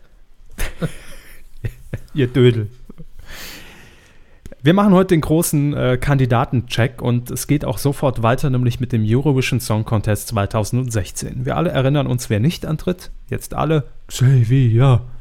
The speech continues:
Speaker 2: Xavier. Und die A R D musste jetzt natürlich einen Vorentscheid wieder ins Leben rufen, wo wieder völlig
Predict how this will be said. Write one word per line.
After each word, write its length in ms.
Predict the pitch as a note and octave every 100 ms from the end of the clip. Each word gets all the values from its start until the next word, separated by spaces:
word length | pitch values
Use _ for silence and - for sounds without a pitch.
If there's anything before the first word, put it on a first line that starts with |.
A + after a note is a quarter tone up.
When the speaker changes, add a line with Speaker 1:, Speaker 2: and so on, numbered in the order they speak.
| - -
Speaker 2:
Xavier. 920 | - C#3 C3+ A2 B2 C3+ A#2+ C3+ B2 - - - - -
Und 680 | - A#2+ A#2+ A#2+ - - -
die 100 | B2
A 140 | B2
R 100 | B2
D 220 | A2 A#2+
musste 360 | D3+ C#3+ - -
jetzt 320 | B2 B2+ -
natürlich 600 | A#2+ - C3 C3 - -
einen 800 | - A2 A2+ A2+ A2 A2 A2 A2+
Vorentscheid 800 | - - G3 - G2+ - F#2+ -
wieder 140 | A#2 A2
ins 180 | G#2 -
Leben 240 | G#2+ A2
rufen, 400 | A2 B2 B2 C#3
wo 140 | B2
wieder 200 | G#2 G#2
völlig 600 | G2+ - - E3+ E3 -